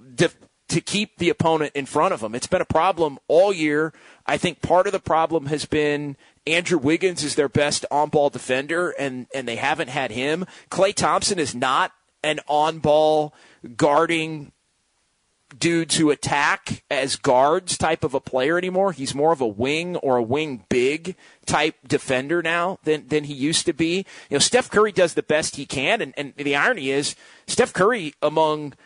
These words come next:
you know, him and Poole and Klay Thompson is the best <laughs> defender the Warriors have now against those kinds of guards. And when you factor out Donte DiVincenzo, who's pretty good at it, they, they s-, slide Kuminga over to try and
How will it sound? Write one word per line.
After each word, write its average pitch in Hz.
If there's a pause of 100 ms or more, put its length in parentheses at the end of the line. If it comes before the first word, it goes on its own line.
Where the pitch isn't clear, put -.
(440)
you -
know, 127
him 208
and 143
Poole 202
and 139
Klay 165
Thompson 156
is 131
the 131
best -
<laughs> -
defender 165
the 147
Warriors 151
have 196
now 104
against 127 (120)
those 139
kinds 131
of 117
guards. 120 (260)
And 127
when 156
you 139 (100)
factor 151
out 143
Donte 135
DiVincenzo, 131
who's 131
pretty 135
good 131
at 135
it, 139
they, 139
they 147 (220)
s-, - (160)
slide 180
Kuminga 170
over 175
to 165
try 165
and 170